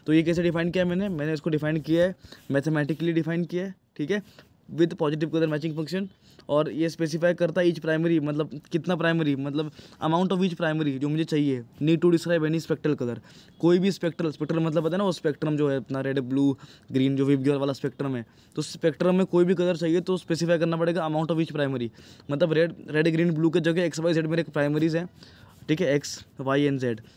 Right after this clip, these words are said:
अब इन प्राइमरीज का अमाउंट मैं फिक्स करके कोई भी कलर मैं अपना बना सकता हूँ। तो ये फॉर्मूला देखा हमने, ये वाला, अ, C, C of lambda, ठीक है, C of lambda is any color using C I E primaries can be expressed as X X plus Y Y plus Z Z, ख़त्म,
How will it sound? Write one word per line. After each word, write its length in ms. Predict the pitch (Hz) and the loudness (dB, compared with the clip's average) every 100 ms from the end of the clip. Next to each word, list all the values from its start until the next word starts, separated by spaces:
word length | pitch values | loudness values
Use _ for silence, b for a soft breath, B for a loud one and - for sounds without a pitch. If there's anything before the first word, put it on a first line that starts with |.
| B 131 | B 0
अब 80 | |
इन 120 | 151 170 | 0 2
प्राइमरीज 420 | 165 160 165 160 | 0 2 0 0
का 160 | 190 | -2
अमाउंट 260 | 156 156 170 | 0 0 0
मैं 200 | 170 185 | 0 0
फिक्स 180 | 165 - | -2 -2
करके 240 | 180 151 | -2 -2
कोई 200 | 180 175 | 2 4
भी 80 | 170 | 4
कलर 180 | 165 175 | 2 0
मैं 80 | 185 | -2
अपना 160 | 202 | -2
बना 180 | 202 151 | -2 -2
सकता 260 | 127 113 113 | -6 -10 -14
हूँ। 80 | - _ _ _ - | -16 _ _ _ -4
तो 60 | 165 | 2
ये 60 | 151 | 2
फॉर्मूला 280 | 147 156 | 4 2
देखा 240 | 165 160 170 | 2 2 0
हमने, 300 | 165 175 190 b b - | 0 -2 -6 b b -6
ये 100 | 143 | -2
वाला, 300 | 151 160 170 - _ _ _ - - | 0 0 -4 -12 _ _ _ -20 -6
अ, 360 | 131 135 135 | -2 0 0
C, 400 | 139 - 160 165 131 147 147 131 | -2 0 0 0 0 -2 -2 -4
C 120 | 131 | 0
of 280 | 156 156 143 | 2 2 0
lambda, 440 | 147 147 151 160 b b b | -2 0 0 -2 b b b
ठीक 120 | 147 156 | -2 0
है, 80 | |
C 100 | 156 | 2
of 120 | 151 160 | 2 2
lambda 260 | 156 151 | 2 2
is 120 | 165 | 0
any 240 | 151 147 160 | 0 -2 0
color 300 | 160 165 156 | 2 2 2
using 280 | 147 160 - | 0 -4 -2
C 120 | 156 | -2
I 300 | 156 151 156 | -2 -2 -2
E 40 | 156 | -2
primaries 480 | 143 143 156 160 151 | -2 -4 -4 -4 -4
can 180 | 143 151 | -2 2
be 120 | 147 | 2
expressed 320 | - 156 156 | 2 0 0
as 240 | 151 180 - B B B - 147 | 2 0 -2 B B B -2 -2
X 220 | - 170 | 2 2
X 140 | 170 - | 2 -4
plus 180 | 143 139 | -6 -2
Y 260 | 143 151 | 0 0
Y 0 | |
plus 220 | 156 151 127 | 0 0 -2
Z 200 | 120 117 | -2 -4
Z, 140 | 107 | -8
ख़त्म, 320 | - 135 123 | -8 -2 -2